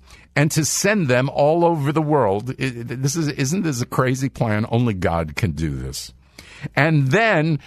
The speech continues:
bring them back into their own land, even though they didn't have their own land for two thousand years.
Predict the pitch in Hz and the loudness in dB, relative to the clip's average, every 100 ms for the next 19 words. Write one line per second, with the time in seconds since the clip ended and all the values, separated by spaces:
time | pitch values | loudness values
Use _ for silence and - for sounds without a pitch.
0 | - 117 147 214 214 202 180 156 147 143 | -4 0 2 2 2 2 2 4 2 0
1 | 156 139 160 131 139 139 - 202 220 214 | -2 0 0 0 0 0 0 0 0 0
2 | 190 190 147 117 123 117 - - - 175 | 2 2 2 0 0 -4 -12 -16 -4 -2
3 | 196 196 170 135 139 135 123 143 170 180 | 0 0 0 2 2 0 -2 0 0 2
4 | 139 151 135 143 139 135 123 117 117 - | 2 2 2 0 2 0 0 0 -2 -2
5 | 110 - 120 - 98 92 - 85 82 71 | -4 -2 -4 -2 -2 -2 -2 -2 -2 -4
6 | 65 - - | -8 -14 -18